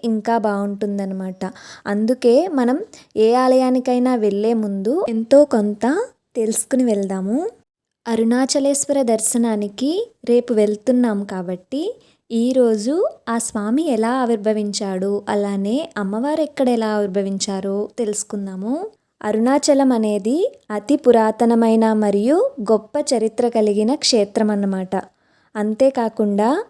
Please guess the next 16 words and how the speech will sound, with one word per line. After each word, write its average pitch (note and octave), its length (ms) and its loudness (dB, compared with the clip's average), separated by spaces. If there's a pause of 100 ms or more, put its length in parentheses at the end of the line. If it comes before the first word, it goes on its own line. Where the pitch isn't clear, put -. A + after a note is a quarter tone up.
(140)
ఈ B3+ 180 2
అరుణాచలము A3+ 960 0 (140)
పంచభూతలింగాలలో B3 1400 4
ఒకటైన G#3+ 840 2 (440)
అగ్నిలింగము, G3+ 1040 4
అనగా G#3 520 -2 (160)
అగ్ని A#3+ 600 2
జ్యోతి G#3+ 420 6
రూపంలో A#3 720 4
మనకి A3+ 340 0
దర్శనమిస్తుంది. A3 1040 2 (160)
అది G#3 260 -2
ఎప్పుడు A#3+ 420 6
అంటే A#3 540 4 (180)
కార్తీక A#3+ 440 -4
మాసం A3 460 -2